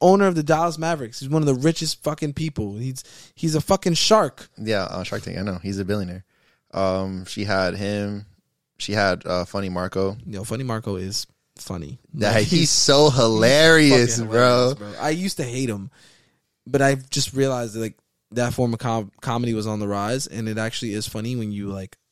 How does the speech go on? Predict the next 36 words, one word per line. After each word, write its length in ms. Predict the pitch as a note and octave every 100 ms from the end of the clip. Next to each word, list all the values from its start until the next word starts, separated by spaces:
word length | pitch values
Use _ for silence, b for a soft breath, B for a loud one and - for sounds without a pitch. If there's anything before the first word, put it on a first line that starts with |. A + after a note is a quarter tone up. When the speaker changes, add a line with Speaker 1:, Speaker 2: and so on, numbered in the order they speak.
| _ _ _
Speaker 1:
when 120 | G2+
you're 80 | G#2+
not 120 | A2
doing 160 | G#2+ G2+
it 60 |
to 80 | -
random 240 | G2 F2+
people. 340 | F2+ - - - b b
Speaker 2:
Yeah. 300 | G2 F2+ D#2
Speaker 1:
I 40 | B2+
don't, 100 | B2+
I 100 | C3
didn't 140 | C#3+
like 200 | C3+ B2
his, 300 | - A2 G2+
like, 300 | G#2+ G2 F2+ _ D#2+ A#2
walking 320 | G2 G#2 A2
up 80 | G2+
to 100 | F#2+
random 240 | F2 F2
people 220 | A2 - -
shit. 240 | - -
Like, 120 | -
I 20 |
don't 160 | G2 F2+
know, 160 | E2 - _
kind 140 | A2 F2+
of, 180 | -
like, 160 | - -
annoying. 380 | D2+ D2+ B1+ - b b b -
But 160 | B2+ -
when 160 | C3+ C#3+
you're 120 | D3
in 120 | D3
an 80 | F3
interview 540 | - E3+ F3+ G3+ A3+